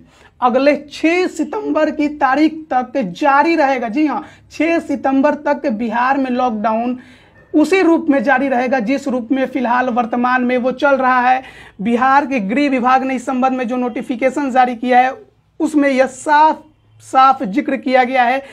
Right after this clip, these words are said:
कि छह सितंबर तक लॉकडाउन को बढ़ा दिया गया है कोरोना के फैलाव को देखते हुए, कोरोना संक्रमण की जो स्थिति है उसे देखते हुए छह सितंबर तक लॉकडाउन उसी रूप में बढ़ा दिया गया है जिस रूप में तीस जुलाई को नोटिफिकेशन जारी करके कहा गया था कि एक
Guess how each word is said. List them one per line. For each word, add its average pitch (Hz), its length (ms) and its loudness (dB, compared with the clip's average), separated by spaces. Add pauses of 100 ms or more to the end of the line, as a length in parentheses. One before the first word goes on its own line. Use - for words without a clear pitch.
(180)
कि 269 100 -2
छह 311 420 2
सितंबर 285 520 -4 (120)
तक 262 120 -6 (160)
लॉकडाउन 262 720 0
को 240 380 0 (300)
बढ़ा 240 400 2
दिया 247 240 2
गया 254 200 0
है 254 140 4
कोरोना 247 440 -2
के 254 100 -8
फैलाव 247 520 2
को 247 160 -4
देखते 247 340 -2
हुए, 254 160 0
कोरोना 240 340 -4
संक्रमण 262 540 0
की 247 140 -2
जो 240 220 2 (280)
स्थिति 320 400 2
है 254 120 6
उसे 277 320 2
देखते 254 320 -2
हुए 247 260 0
छह 294 280 -6
सितंबर 254 520 -4
तक 247 180 -4
लॉकडाउन 226 640 0 (300)
उसी 311 260 2
रूप 302 240 0
में 277 140 0
बढ़ा 254 220 4
दिया 254 220 -2
गया 254 160 0
है 254 100 2
जिस 269 260 -2
रूप 233 220 -6
में - 120 -14 (340)
तीस 320 320 0
जुलाई 254 440 0
को 294 100 -6
नोटिफिकेशन 254 720 -4
जारी 240 240 0
करके 226 240 -6
कहा 233 240 -2
गया 269 200 0
था 262 160 -8
कि 254 220 -6
एक 262 160 -6